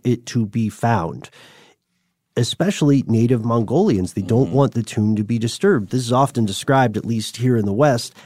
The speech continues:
Speaker 1: uh, in terms of a curse. They'll say that Maury Kravitz died because he got too close and was
Speaker 2: Right.
Speaker 1: cursed.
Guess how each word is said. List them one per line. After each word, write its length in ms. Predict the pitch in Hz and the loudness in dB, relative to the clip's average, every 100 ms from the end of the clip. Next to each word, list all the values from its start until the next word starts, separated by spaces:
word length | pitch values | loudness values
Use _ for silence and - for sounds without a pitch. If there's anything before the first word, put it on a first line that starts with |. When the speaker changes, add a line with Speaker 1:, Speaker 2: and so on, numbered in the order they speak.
| - | -10
Speaker 1:
uh, 300 | 101 101 101 | -4 -2 -4
in 160 | 113 113 | -2 -2
terms 440 | - 135 120 113 | 0 0 2 0
of 260 | - 107 95 | -2 -4 -4
a 120 | 101 98 | -6 -8
curse. 500 | - - 123 - - | -6 0 0 0 -10
They'll 140 | 92 95 | -8 -6
say 320 | - 107 107 | -2 0 0
that 260 | 104 101 - _ | -2 -4 -8 _
Maury 340 | 110 117 120 110 | 2 4 4 2
Kravitz 580 | - 139 135 107 - - 101 | 2 4 4 2 -4 -12 -2
died 440 | 113 120 110 95 | 2 4 2 0
because 260 | 101 - 98 | -2 -2 -2
he 60 | |
got 220 | 101 101 - | -2 -4 -6
too 240 | - 120 | -4 -4
close 460 | - - 113 90 - | -4 0 0 0 -6
and 100 | 90 | -8
was 140 | 82 | -6
Speaker 2:
Right. 100 | 87 | -4
Speaker 1:
cursed. 440 | 85 107 80 - | 0 -2 -2 -12